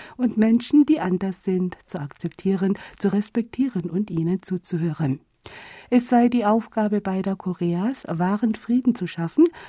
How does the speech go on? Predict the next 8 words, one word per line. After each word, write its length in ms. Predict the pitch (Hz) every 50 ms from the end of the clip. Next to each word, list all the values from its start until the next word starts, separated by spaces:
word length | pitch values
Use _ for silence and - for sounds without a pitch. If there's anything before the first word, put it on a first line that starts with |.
| - -
und 100 | - 254
der 100 | 262 269
von 200 | 254 - 277 247
Krieg 340 | 247 - - 240 233 233 -
und 220 | 214 190 - - 160
Machtkampf 600 | 175 - - - - - - 196 185 180 175 -
zerrissenen 580 | - - 185 170 190 180 - - 180 170 147 -
Welt 280 | 165 170 190 220 -